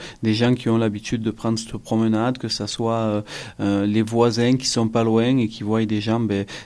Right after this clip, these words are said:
travailler la terre ou se poser, échanger autour d'un livre. Voilà, l'idée, c'est que les gens se, se rencontrent à, à travers ces lieux.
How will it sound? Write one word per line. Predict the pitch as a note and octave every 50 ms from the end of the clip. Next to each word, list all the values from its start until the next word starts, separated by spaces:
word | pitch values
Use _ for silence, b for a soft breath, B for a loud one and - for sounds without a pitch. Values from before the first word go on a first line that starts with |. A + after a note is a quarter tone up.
| B
travailler | - - A#2+ A2 A2 A2+ A2+ A2+ A2+ A2
la | A2 A2
terre | G#2+ - B2 A#2 A#2+ B2+ A#2+
ou | A#2+ G#2+
se | G#2 - A2+
poser, | G#2+ A2 - - A2 G#2+ A2 A2+ A2+ A#2+
échanger | B2 A#2+ - A2 G#2+ G#2 G#2 - A2+
autour | A2 A2 - A2 G#2+
d'un | G#2 G#2 G2
livre. | G2+ G2+ G#2+ C3 C#3 C#3 B B B B B B -
Voilà, | G#2+ G#2 G2 F#2+
l'idée, | F#2 F#2 F#2 F2+ A2 A2+
c'est | A#2 - - G#2
que | G#2 - G#2+
les | G2 G2+ G2
gens | - A2+ A#2
se, | A#2 - - G#2 F#2+
se | F#2 - - A2+
rencontrent | G#2 G2+ G2+ G2+ - A2+ A2 A2+ A2 - -
à, | G2+ F#2 F2+ - -
à | - G#2
travers | - - - G#2 G#2 G#2+ -
ces | - - G#2+
lieux. | G2+ G2 G2+